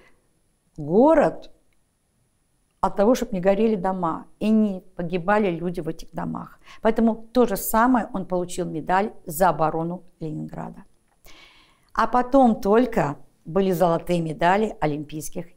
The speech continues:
игр. И они являются именно примером для наших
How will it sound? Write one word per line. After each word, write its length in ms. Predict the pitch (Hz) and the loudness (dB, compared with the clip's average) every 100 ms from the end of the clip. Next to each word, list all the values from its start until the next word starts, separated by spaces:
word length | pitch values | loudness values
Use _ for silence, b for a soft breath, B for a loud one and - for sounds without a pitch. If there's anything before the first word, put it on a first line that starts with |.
| - | -14
игр. 280 | 156 165 - - | -14 -14 -18 -4
И 100 | 202 | 4
они 200 | 247 269 | 6 6
являются 500 | 208 220 226 226 190 | 4 4 4 2 -2
именно 840 | 196 208 202 180 170 156 143 147 - _ b b b b b b b b - | 0 -2 -2 -2 -4 -4 -6 -8 -16 _ b b b b b b b b 0
примером 640 | 196 208 247 277 185 156 | 2 6 6 6 2 -2
для 120 | 170 | -2
наших 360 | 175 208 - | 2 0 0